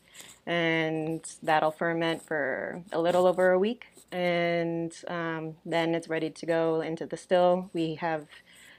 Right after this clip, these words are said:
uh, two, um, two hundred liter, uh, electric pilot stills that, uh, we alternate between. And, uh, so a distillation run will take about a day.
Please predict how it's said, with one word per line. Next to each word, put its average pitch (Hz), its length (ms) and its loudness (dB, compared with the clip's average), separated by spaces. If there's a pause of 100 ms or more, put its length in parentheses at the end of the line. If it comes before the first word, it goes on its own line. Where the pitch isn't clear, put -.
(140)
uh, 156 380 0 (100)
two, 180 760 4
um, 170 680 -8 (800)
two 185 140 -2
hundred 175 260 2
liter, 165 720 2
uh, 160 400 -6 (160)
electric 160 480 -4
pilot - 320 0
stills 254 480 -6 (180)
that, 170 800 0 (260)
uh, 165 380 -4
we 165 100 -4
alternate 165 400 -4
between. 185 460 -2 (680)
And, 170 800 0 (160)
uh, 160 520 -4
so 160 560 -2
a 170 80 0
distillation 165 1080 0 (280)
run 165 540 4
will 165 140 -2
take 156 220 -6
about 147 240 0
a 151 60 -4
day. - 360 -6